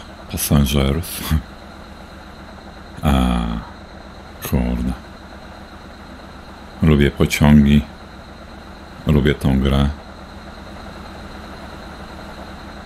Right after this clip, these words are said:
Oczywiście to, że lubię pociągi, to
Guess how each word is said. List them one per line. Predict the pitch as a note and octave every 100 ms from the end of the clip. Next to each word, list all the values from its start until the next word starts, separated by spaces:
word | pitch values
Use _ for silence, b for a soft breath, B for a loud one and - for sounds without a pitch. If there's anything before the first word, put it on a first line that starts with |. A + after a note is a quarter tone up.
| - - - - - - - - - - - -
Oczywiście | E2+ - D2+ -
to, | - D2
że | -
lubię | D2+ D2
pociągi, | C#2+ - - D2 C#2+
to | -